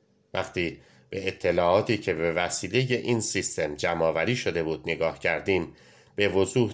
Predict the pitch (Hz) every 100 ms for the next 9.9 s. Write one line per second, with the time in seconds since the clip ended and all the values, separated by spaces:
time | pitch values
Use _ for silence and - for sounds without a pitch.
0 | - 120 117 98 90 87 107 101 - 135
1 | 143 143 - - _ - 101 85 92 92
2 | 95 101 101 92 80 85 80 76 - 76
3 | 71 87 80 - 85 71 67 71 69 _
4 | _ _ _ - 78 76 85 87 90 85
5 | - - _ - 82 - 87 82 85 90
6 | 95 87 - 85 - - 113 87 92 85
7 | - 90 98 92 90 - 90 90 87 80
8 | 90 87 82 85 85 82 - 98 87 80
9 | - 123 139 117 78 78 - 82 73